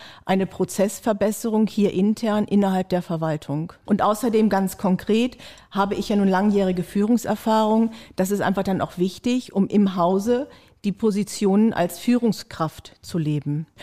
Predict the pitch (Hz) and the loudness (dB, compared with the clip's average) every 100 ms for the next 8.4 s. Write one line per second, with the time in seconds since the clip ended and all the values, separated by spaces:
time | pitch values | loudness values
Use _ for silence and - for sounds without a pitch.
0 | - _ 240 240 240 - 226 202 - 190 | -20 _ 0 2 2 2 0 0 -2 -2
1 | 214 202 208 202 190 180 190 165 196 202 | 2 2 2 0 0 -2 -2 0 2 2
2 | 185 180 180 - 160 147 156 160 185 185 | 0 -2 -6 -6 -6 -2 -2 0 -2 0
3 | 190 185 190 165 160 214 226 - 185 - | 2 4 4 0 0 0 0 -4 -6 -2
4 | 247 - - 208 180 156 156 - _ _ | -4 -4 -4 0 2 2 -2 -8 _ _
5 | _ _ _ 175 180 - - _ - 196 | _ _ _ 0 0 -4 -20 _ -2 2
6 | 196 214 214 202 - - 196 233 - 220 | 2 2 0 -2 -6 -4 -2 -2 -2 0
7 | 196 180 - 170 - 185 156 151 156 156 | 0 -2 -4 -8 -4 -2 0 0 0 -2
8 | - 156 147 151 | -6 -2 -2 -2